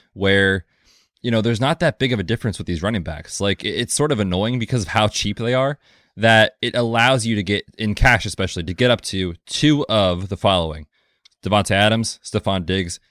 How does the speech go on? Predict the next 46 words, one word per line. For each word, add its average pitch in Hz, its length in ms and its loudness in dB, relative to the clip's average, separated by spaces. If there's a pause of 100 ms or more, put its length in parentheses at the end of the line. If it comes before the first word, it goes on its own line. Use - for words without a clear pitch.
Tyreek 101 360 2
Hill. 104 320 0
And 104 220 -4
to 127 100 -4
me, 135 160 0
that 117 160 0
just 117 180 -4
seems 104 220 -4
so, 113 380 0
so 98 260 -2
safe 98 480 0 (280)
relative 120 400 4
to - 100 -8
playing, 101 300 0
like, 90 240 -2
all 151 120 2
right, 110 160 4
I'll 117 120 -2
play 123 200 0
Adams 104 380 2
and 98 80 -4
I'll 92 100 0
play 98 400 -2 (400)
Aaron 113 240 2
Jones 104 440 0
and 95 360 -4 (480)
Devin 95 320 0
Singletary, 82 600 -6
right? 90 200 0
Like, 92 140 -4
it, 104 180 -6
it 120 200 -6
just 135 200 0
doesn't 107 280 0
feel 90 240 -2
good. 80 320 -6
So 98 240 -2 (240)
he's 139 160 2
a 131 40 2
G 117 140 0
P 120 140 -2
P 107 160 2
only 98 180 0
play 98 220 -2
for - 100 -8
me 95 220 -2